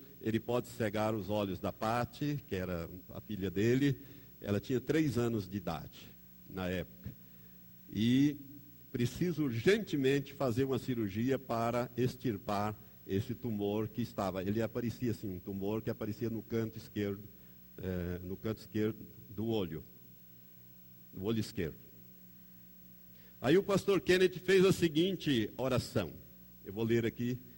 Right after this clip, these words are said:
eu extraí do livro. "Senhor, o médico disse que será necessário operar, mas João dezesseis, vinte e três diz,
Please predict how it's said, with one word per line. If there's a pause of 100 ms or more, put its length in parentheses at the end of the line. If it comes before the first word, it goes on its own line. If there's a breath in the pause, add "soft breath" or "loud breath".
(120)
eu
extraí
do
livro.
"Senhor, (1080 loud breath)
o
médico
disse
que
será
necessário
operar, (1000 loud breath)
mas
João
dezesseis, (320)
vinte
e
três
diz,